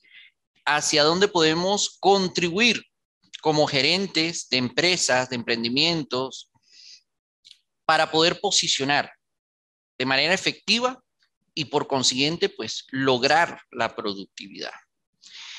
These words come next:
Quiero también enviar un saludo especial de parte del equipo de asesores, de consultores y asesores de,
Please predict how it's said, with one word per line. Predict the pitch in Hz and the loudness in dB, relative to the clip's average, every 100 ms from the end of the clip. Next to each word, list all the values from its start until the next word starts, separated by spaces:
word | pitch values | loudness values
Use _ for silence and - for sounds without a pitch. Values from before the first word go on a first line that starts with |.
| - - | -14 -4
Quiero | 151 185 | 2 2
también | 180 147 147 | 2 2 2
enviar | 160 165 170 | 2 2 2
un | 175 175 165 | 2 0 0
saludo | - 160 165 | 0 0 0
especial | 170 - 117 - 151 147 151 156 _ _ _ _ _ _ - | -4 -4 -6 -2 2 2 2 -2 _ _ _ _ _ _ -2
de | 123 | 0
parte | 160 170 170 - 180 180 180 - | 2 2 0 0 2 2 -2 -8
del | - 139 131 131 - 131 | -4 0 2 0 0 -2
equipo | 127 - 151 - 170 170 - _ | -2 -4 -10 -4 -2 -2 -4 _
de | _ 120 139 127 | _ -4 0 2
asesores, | 120 - 110 - 165 160 165 - - | 0 -2 0 0 2 0 -2 -6 -6
de | 135 | -4
consultores | 131 - 117 - 151 160 156 | -2 -4 -6 -2 0 2 0
y | 143 | -2
asesores | 123 - 113 143 151 147 | -2 -2 -2 0 0 0
de, | 139 120 | 0 -2